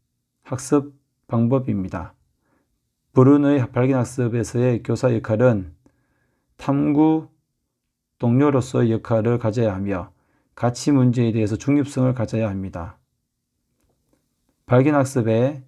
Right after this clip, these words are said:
키워드는 지식의 구조, 학습 계열,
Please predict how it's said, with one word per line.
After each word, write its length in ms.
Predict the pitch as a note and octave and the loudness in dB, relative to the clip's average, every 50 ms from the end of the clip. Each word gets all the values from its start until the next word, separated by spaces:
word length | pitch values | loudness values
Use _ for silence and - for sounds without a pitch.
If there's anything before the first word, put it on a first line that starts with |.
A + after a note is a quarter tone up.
| _ _ | _ _
키워드는 760 | - - D3+ C#3+ C3 A#2+ A2 A2 A2 B2 A#2+ G#2 G2 F#2+ - _ _ _ _ _ _ _ _ _ _ _ | -2 2 2 4 4 2 2 0 2 2 0 0 -2 -6 -12 _ _ _ _ _ _ _ _ _ _ _
지식의 580 | - - C#3+ C3+ B2 C3+ B2+ B2+ D3 D3 C#3 C#3+ | -6 -4 -2 0 0 0 2 2 2 2 2 0
구조, 460 | - A#2+ G2+ - A#2 G#2 F#2+ F#2 F#2 _ _ _ _ _ _ _ _ _ | -4 -6 -4 -2 -4 -4 -6 -8 -14 _ _ _ _ _ _ _ _ _
학습 640 | - - D3+ B2+ - - - - - D#3+ D3 - - | -12 -12 -12 -12 -12 -16 -6 -2 0 0 0 0 -2
계열, 480 | - B2+ B2 A#2+ A2+ G#2+ G2+ G2 G2+ | 0 2 2 2 2 0 -2 -6 -8